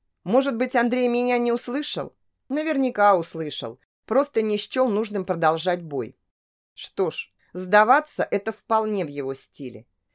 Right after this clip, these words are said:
Сейчас он будет оскорбленным изваянием сидеть на кухне и снова дымить,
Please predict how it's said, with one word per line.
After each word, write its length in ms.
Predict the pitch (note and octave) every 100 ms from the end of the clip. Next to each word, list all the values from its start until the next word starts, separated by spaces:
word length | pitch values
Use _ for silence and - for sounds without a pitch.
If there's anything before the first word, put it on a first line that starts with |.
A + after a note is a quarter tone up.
| _ -
Сейчас 480 | A#3 A3 D4 D4
он 160 | A3+ G3+
будет 320 | A#3+ G#3 - -
оскорбленным 800 | F#3+ - G3 F#3+ B3 A#3 F#3+ -
изваянием 760 | F#3 F3 F#3+ G3+ C4+ B3+ F#3+ D#3+
сидеть 420 | - E3 G#3+ G3+
на 160 | E3
кухне 380 | - C#4+ - F3
и 40 | E3
снова 300 | G3 G#3+ G#3+
дымить, 580 | F#3+ G#3+ F3 C3 _